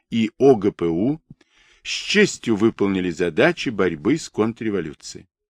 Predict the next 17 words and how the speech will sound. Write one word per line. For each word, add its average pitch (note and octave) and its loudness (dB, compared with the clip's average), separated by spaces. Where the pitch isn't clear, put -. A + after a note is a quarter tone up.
Трудна C#3 6
была E3+ 4
работа C#3+ 2
Г G#2 0
П G2+ 2
У G#2 2
Грузии. E2 -4
Много D#3 4
славных C#3+ 2
бойцов G#2+ 2
выбыло A2+ 0
из - -10
строя. F#2 0
Но A2+ 4
и C#3 6
достижения C3+ 2
огромны. D#2+ -4